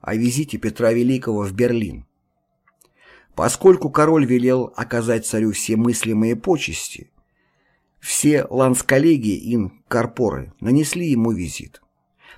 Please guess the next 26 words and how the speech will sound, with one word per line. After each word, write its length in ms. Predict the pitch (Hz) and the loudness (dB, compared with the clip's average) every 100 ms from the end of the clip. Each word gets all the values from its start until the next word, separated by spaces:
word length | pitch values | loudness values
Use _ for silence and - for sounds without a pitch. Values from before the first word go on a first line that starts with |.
| - | -4
Председатели 600 | 123 127 160 185 170 156 | -2 0 2 2 4 0
коллегии 680 | 135 147 180 185 117 82 78 | 2 2 2 0 0 -4 -4
выступали 560 | 95 - 117 131 127 | -6 -6 -4 0 0
по 140 | 120 135 | 0 0
очереди. 680 | 143 110 - - - - _ _ _ _ _ _ _ _ - | 0 0 -4 -10 -16 -20 _ _ _ _ _ _ _ _ -4
Когда 360 | 104 123 139 | 0 4 4
президент 640 | 123 131 127 120 143 131 110 - - | 4 2 0 2 2 2 -2 -16 -16
камергера 560 | - 117 120 120 127 123 | -2 0 0 0 0 2
Рихта 500 | 117 123 - 107 92 | 2 -2 -2 -4 -4
господин 560 | 104 110 - 117 120 110 | -4 -4 -2 -2 -2 -4
фон 360 | - 110 101 - - - _ | -2 -2 -2 -6 -20 -20 _
Коксежи 840 | 127 123 - 120 117 147 156 - _ | 0 0 0 0 2 0 0 -4 _
вошёл 420 | - 107 - 117 107 | -6 -4 -2 -4 -6
к 120 | - | -4
царю 240 | 110 127 | -2 -2
вместе 500 | 104 107 104 - 95 | -2 -2 -4 -8 -12
со 160 | - 104 | -10 -10
своими 380 | 107 107 104 98 | -6 -4 -4 -4
советниками, 840 | 104 127 156 139 80 - 50 - - - - - | -4 -2 -4 -8 -14 -16 -18 -20 -20 -20 -20 -8
царь 240 | - 147 | -2 -2
встретил 500 | 143 - 156 147 95 | -2 0 0 0 -6
их, 220 | 76 - _ | -8 -14 _
обнимая 540 | - 87 113 123 127 120 | -10 0 4 6 6 2
двух 320 | 117 120 117 | 0 -4 -4
русских 440 | 110 107 - 101 | -6 -6 -8 -12
дам. 340 | 98 92 53 | -10 -10 -10